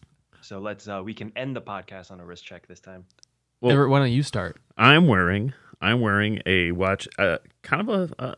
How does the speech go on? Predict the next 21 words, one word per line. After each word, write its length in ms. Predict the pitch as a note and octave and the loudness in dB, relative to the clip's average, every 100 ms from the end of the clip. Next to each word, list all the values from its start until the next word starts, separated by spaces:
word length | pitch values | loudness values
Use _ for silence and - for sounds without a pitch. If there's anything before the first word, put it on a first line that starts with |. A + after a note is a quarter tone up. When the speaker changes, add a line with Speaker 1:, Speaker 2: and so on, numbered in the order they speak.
| C#3+ | -4
Speaker 2:
a 40 | |
newer 320 | D3+ C3 C3 | 0 0 0
company, 560 | C#3+ - A2+ B2 A#2+ C3+ - _ _ _ | 0 0 0 0 -2 -4 -8 _ _ _
uh, 160 | G2+ G#2 | 0 0
been 120 | A2 | 2
around 200 | A2+ A2 | 0 0
for 120 | - | 0
about 240 | F#2 G2 G2+ | -2 0 -4
three 240 | C3 C3 | -4 -4
years, 300 | F#2+ A2 - _ _ _ _ - | -2 -6 -10 _ _ _ _ -12
uh, 160 | B1 | -10
called 260 | E2+ - A2+ | -8 -2 0
Notice. 480 | G#2+ F#2 G2 C3 - - | 2 2 0 -2 -8 -4
It's 240 | G2 - | -4 -2
a 380 | F#2 E2+ E2+ F2+ | 0 0 0 -2
Sector. 560 | - - G2 G2+ G#2 B2+ | -4 -2 0 0 0 0
It's 200 | C#3+ - | -2 -6
the 260 | F#2 F2 | 0 0
carbon 380 | E2 A2 G#2+ A2+ | 0 2 4 4
dialed 280 | G#2+ G2+ G2+ | 2 0 -2
Sector 560 | - G2+ - G2+ G2+ B2+ | -2 -2 0 -4 -4 -6